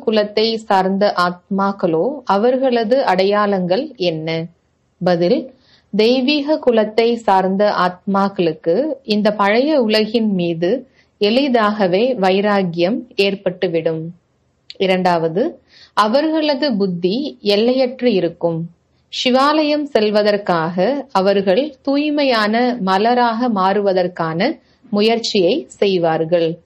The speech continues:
மூன்று, எந்த அசுர நடத்தைகளும் இருக்காது. நான்கு, எவ்வித அசுர காரியங்களையும் செய்யவில்லைதானே என்ற தனது கணக்கை வைப்பார்கள்.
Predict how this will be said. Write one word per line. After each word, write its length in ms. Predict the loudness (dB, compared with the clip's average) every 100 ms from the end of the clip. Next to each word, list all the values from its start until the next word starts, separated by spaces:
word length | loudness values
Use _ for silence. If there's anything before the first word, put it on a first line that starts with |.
| _ _ _ _
மூன்று, 720 | -4 -2 -2 0 0 -2 -6 _ _ -20 _
எந்த 420 | 0 0 0 0
அசுர 600 | 0 0 -2 -2 -2 0
நடத்தைகளும் 800 | 2 2 2 0 0 0 0 -2 -6
இருக்காது. 840 | -2 -2 0 0 0 0 0 -2 -6 _ _ _
நான்கு, 680 | -2 0 0 0 -2 -2 -8 _ -20 _
எவ்வித 520 | 0 0 0 0 2
அசுர 480 | 0 0 0 2 2
காரியங்களையும் 960 | 2 2 2 0 2 2 2 0 -2 -6 -2
செய்யவில்லைதானே 1200 | 0 2 2 2 2 2 2 2 2 2 0 -2
என்ற 580 | -2 -2 0 2 0 0
தனது 360 | -2 0 -2 -2
கணக்கை 600 | -2 -2 -2 -2 -2 -2
வைப்பார்கள். 840 | -2 -2 0 -2 0 0 -2 -2